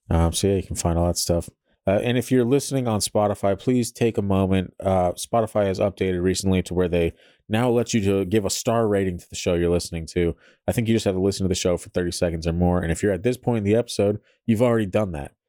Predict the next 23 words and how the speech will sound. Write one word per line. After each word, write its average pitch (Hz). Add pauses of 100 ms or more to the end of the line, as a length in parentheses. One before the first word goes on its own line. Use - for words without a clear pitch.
(160)
So -
you 90
should 87
be 90
able 85
to 85
do 85
it. 82
If 76
you 120
could 185
just 202
give 131
us 101
a 95
five-star 90
rating, 82
guys, 82
we 123
would 123
truly 90
appreciate 78
that. 80